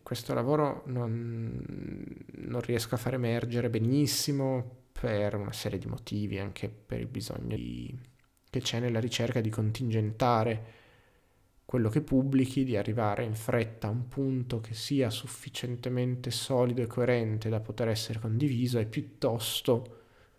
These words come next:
fare un secondo pezzo dove espandi le idee, espandi i concetti. Il discorso sul potere è un po' assente da questo lavoro, ma è la, insieme al discorso sul soggettivo di cui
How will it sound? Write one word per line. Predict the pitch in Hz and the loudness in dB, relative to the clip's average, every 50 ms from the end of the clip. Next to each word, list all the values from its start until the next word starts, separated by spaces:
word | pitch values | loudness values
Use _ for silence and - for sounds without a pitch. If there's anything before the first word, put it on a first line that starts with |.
| _ _ _ _ _ _ _ _ _ _ _ _ - | _ _ _ _ _ _ _ _ _ _ _ _ -6
fare | - 135 117 113 113 | -2 0 0 2 0
un | 127 113 | 0 -2
secondo | - 117 110 113 113 117 123 117 | -2 -2 -2 -2 -2 -2 -2 0
pezzo | 113 107 104 104 - - - | 0 0 -2 -2 -2 -6 -8
dove | 113 110 - - 120 - - 117 110 110 - - _ _ - | -8 -8 -6 -4 -4 -4 -4 -6 -8 -10 -14 -18 _ _ -10
espandi | - 117 - - - 107 98 101 107 107 107 107 104 | -8 -6 -6 -6 -6 -6 -4 -4 -2 -2 -2 -2 -2
le | 101 104 104 | -2 -2 -2
idee, | 104 101 95 101 107 107 | -2 0 0 2 2 0
espandi | 101 - - - 107 101 117 110 | -2 -4 -8 -10 -8 -6 -6 -4
i | 107 | -2
concetti. | - 156 151 - - 120 113 110 - - - 127 - - - - - - - - - - - - - - - - - - - _ _ - | -2 -2 -2 -2 -4 -4 -6 -8 -8 -8 -8 -8 -8 -10 -16 -16 -16 -16 -16 -16 -16 -16 -16 -14 -14 -16 -16 -16 -18 -20 -20 _ _ 0
Il | 131 123 117 117 117 113 113 110 113 117 117 117 117 120 | 2 2 4 4 4 4 4 4 4 2 2 0 -2 -2
discorso | 123 113 - - 131 113 - - | -4 -4 0 0 0 0 0 0
sul | - 127 | -4 -2
potere | 123 - 123 110 156 147 110 | 0 0 2 4 6 6 6
è | 113 | 4
un | 120 | 2
po' | 120 - 123 | 0 -2 -2
assente | - - - 131 123 127 - 113 | 0 0 0 0 0 0 -2 -4
da | |
questo | 110 - 113 - - 147 | -4 -6 -6 -2 0 2
lavoro, | 156 151 139 123 117 120 117 117 | 2 4 4 4 4 4 4 4
ma | 113 110 110 110 | 2 2 2 2
è | 113 117 117 120 | 2 2 0 0
la, | 117 107 107 104 98 101 98 101 101 101 98 - - - - - - - _ _ _ - - _ _ _ - - - 196 - - | 2 2 0 0 0 -2 -4 -6 -6 -8 -8 -10 -14 -20 -20 -20 -20 -20 _ _ _ -20 -20 _ _ _ -20 -20 -20 -20 -20 -12
insieme | - 131 120 - - 127 113 | -6 -6 -4 -2 0 0 2
al | 110 | 2
discorso | 113 110 - - 127 117 113 127 | 0 0 -2 0 0 -2 -2 -2
sul | 113 - 113 | -6 -6 -6
soggettivo | - - - 113 120 113 110 - 139 127 110 | -4 -4 -2 0 0 -2 0 2 2 4 4
di | 104 107 | 4 2
cui | 107 - 117 110 110 113 - | 0 0 -2 -2 -2 -6 -10